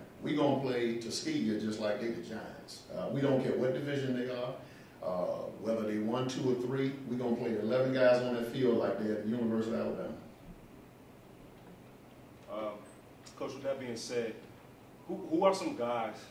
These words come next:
Speaker 2: that we should be watching either on your side or Tuskegee, or Tuskegee side? Who are some guys that you, that, that, that I should be on the whole game?
Speaker 1: When you going against these kind of rivalry guys, look in the trenches. When you play in a rivalry game,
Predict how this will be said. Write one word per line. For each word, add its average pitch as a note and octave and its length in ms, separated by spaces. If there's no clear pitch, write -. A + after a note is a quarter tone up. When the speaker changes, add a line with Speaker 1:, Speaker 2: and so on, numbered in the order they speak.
Speaker 2:
that A#2+ 120
we A#2+ 80
should - 140
be A#2+ 80
watching A2 460
either G#2+ 180
on G#2+ 360
your A#2 120
side B2 280
or - 60
Tuskegee, A#2+ 520
or G#2+ 120
Tuskegee A#2+ 440
side? G#2 280
Who C#3+ 80
are D3 40
some A2+ 160
guys G#2 300
that G2+ 180
you, A#2 80
that, G#2+ 220
that, A2 220
that A#2 140
I A#2 180
should G2+ 160
be G2+ 160
on F#2+ 240
the - 60
whole A2 280
game? F#2 140
Speaker 1:
When A#2 180
you D#3+ 140
going E3+ 340
against C3 440
these B2+ 320
kind B2 180
of A2 140
rivalry A#2 460
guys, A#2 580
look B2 160
in A2 160
the - 60
trenches. - 400
When F2+ 160
you D3 140
play A2 180
in C#3 60
a A2+ 80
rivalry B2 500
game, C3 400